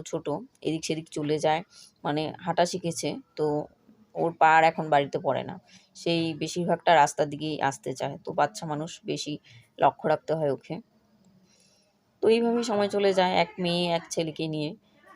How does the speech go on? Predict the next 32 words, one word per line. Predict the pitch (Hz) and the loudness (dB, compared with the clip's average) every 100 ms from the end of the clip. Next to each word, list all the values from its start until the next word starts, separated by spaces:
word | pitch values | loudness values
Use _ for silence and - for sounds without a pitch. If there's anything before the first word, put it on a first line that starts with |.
| _ _ | _ _
তো | - 175 175 185 - - _ _ - - - | -2 0 0 -2 -12 -20 _ _ -20 -8 0
আলু | 160 175 | 2 2
পরোটাগুলো | 185 185 190 190 202 | 4 4 4 0 -2
কিন্তু | 214 208 | -6 -8
খেতে | - 170 165 | -6 -4 -4
বেশ | 151 156 - | -4 -6 -4
ভালো | 151 151 | -4 -2
হয়েছিল, | 165 151 - 180 | -4 -6 -10 -10
বেশ, | 165 156 - | -8 -8 -6
মানে, | 180 208 | -8 -6
বেশ | 147 143 - | -4 -4 -4
ভালো। | - 139 190 - - - _ _ _ _ _ _ - - | -4 -4 -8 -12 -20 -20 _ _ _ _ _ _ -8 2
তো | |
এইভাবেই | 208 254 247 262 | 4 4 2 2
আমাদের | 190 185 185 | 2 0 -2
যখন | 190 160 - 185 | 0 0 0 -2
যার | 175 170 | 0 0
ইচ্ছে | 175 - | -2 -6
হয়, | 190 214 285 - _ _ | -6 -6 -8 -14 _ _
এটা | 156 165 | -2 4
ওটা | 156 156 151 | 4 4 2
বানিয়ে | 139 139 143 | 2 2 0
বাড়িতেই | 143 139 139 147 | 0 0 -2 -4
খাওয়া | 156 151 | 2 2
হয়। | 165 240 - - - - | 2 -2 -8 -18 -20 -2
বাইরের | 147 143 160 165 | 6 6 6 2
খাবারটা | 175 175 190 | -2 0 -2
খুব | - 156 156 | -4 -12 -8
বেশি | 160 175 | -8 -4
পছন্দ | 151 151 - 170 175 - | 0 0 -2 -8 -8 -6
করি | - 196 214 | 0 0 2
না, | 151 | -2